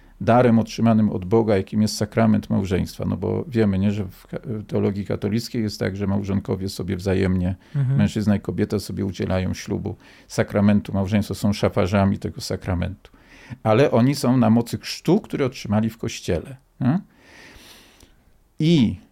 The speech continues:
Speaker 1: ko-, ale nie porzucamy ich wtedy, nie zostawiamy. Niech oni sobie radzą, nie? Tylko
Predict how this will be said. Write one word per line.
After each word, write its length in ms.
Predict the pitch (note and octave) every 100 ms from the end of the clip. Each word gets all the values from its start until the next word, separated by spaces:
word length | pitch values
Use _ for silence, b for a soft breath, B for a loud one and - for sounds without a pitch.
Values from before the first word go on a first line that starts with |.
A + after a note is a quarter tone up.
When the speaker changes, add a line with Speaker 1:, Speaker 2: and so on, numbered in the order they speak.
| _
Speaker 1:
ko-, 200 | - - _ _ -
ale 220 | A#2+ A#2+
nie 160 | B3
porzucamy 500 | - B2 B2 - G#3+ D#3
ich 100 | -
wtedy, 220 | G2 F2
nie 100 | G#2+
zostawiamy. 640 | G#2 A2 A#2 D3 G3+ A2+ F2 _ -
Niech 160 | A#2+
oni 160 | A#2+ A#2+
sobie 220 | A#2+ A2+
radzą, 440 | A2 A#2+ A2 A2 A#2 - b b
nie? 240 | G2 G#2+ A#2+ b b b _ _
Tylko 600 | - C3+ B2 - G#2+ A#2